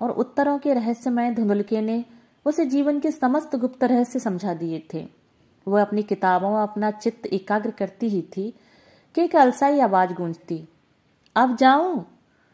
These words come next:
बाबूजी के उसके प्रति वितृष्णा जीवन भर रही। बचपन में मनहूस कहीं की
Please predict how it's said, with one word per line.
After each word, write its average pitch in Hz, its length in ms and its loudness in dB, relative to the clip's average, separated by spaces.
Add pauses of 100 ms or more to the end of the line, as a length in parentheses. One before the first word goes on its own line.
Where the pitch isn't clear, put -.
(580)
बाबूजी 302 420 4
के 339 120 0
उसके 330 220 0
प्रति 302 300 2
वितृष्णा 240 840 -2 (180)
जीवन 262 360 2
भर 202 180 0
रही। 175 440 -2 (120)
बचपन 208 400 -2
में 214 120 0
मनहूस 208 440 0
कहीं 220 300 -2
की 277 260 -6